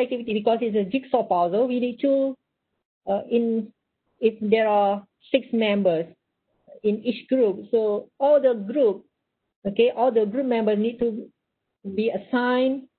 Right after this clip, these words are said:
one title, for example. So first, um, student assigned with Rita,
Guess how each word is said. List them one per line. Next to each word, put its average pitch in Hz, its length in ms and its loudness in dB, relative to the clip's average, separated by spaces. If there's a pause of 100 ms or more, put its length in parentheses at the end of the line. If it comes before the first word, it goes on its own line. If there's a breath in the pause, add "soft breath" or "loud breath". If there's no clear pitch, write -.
(140)
one 247 480 0 (240)
title, 185 440 0
for 156 140 0
example. 151 580 -2 (320)
So 202 440 0 (640)
first, 277 260 4 (600)
um, 175 540 -2 (720)
student 247 840 2
assigned 220 400 -2
with 202 220 -2
Rita, 175 560 -2